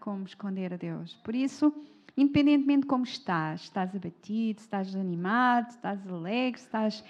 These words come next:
entusiasmado, Deus sabe. Mas em todas as circunstâncias Ele te irá ajudar. Amém?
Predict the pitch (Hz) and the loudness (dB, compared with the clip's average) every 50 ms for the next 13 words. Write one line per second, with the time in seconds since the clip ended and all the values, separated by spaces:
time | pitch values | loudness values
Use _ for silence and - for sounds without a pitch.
0 | - - - _ - 233 233 208 220 220 190 180 180 196 214 240 262 277 277 240 | -20 -20 -20 _ -2 0 0 2 2 2 0 0 -2 0 2 4 4 4 2 2
1 | 233 262 311 320 - - - - 359 359 320 269 240 - - - - - - 262 | 0 0 0 -2 -4 -10 -2 2 4 6 6 6 4 2 -4 -14 -18 -2 2 6
2 | 269 285 302 311 302 311 311 294 - 320 330 339 339 311 339 330 330 - 349 311 | 6 8 6 6 6 6 4 6 6 4 4 4 4 2 0 0 0 0 -2 -2
3 | 294 - 294 302 294 - 302 311 302 302 302 269 247 285 320 330 311 - 294 254 | 0 2 0 0 2 2 0 0 0 0 -2 0 0 0 -2 -2 -2 -2 -2 0
4 | 254 269 294 285 233 185 170 170 135 117 - - _ _ _ _ _ _ _ _ | 0 0 0 -2 -2 -2 -4 -4 -6 -6 -8 -12 _ _ _ _ _ _ _ _
5 | _ _ _ _ _ _ _ _ _ _ _ _ _ - - 202 226 269 320 349 | _ _ _ _ _ _ _ _ _ _ _ _ _ -8 -2 2 4 4 4 4
6 | 339 - | 2 -2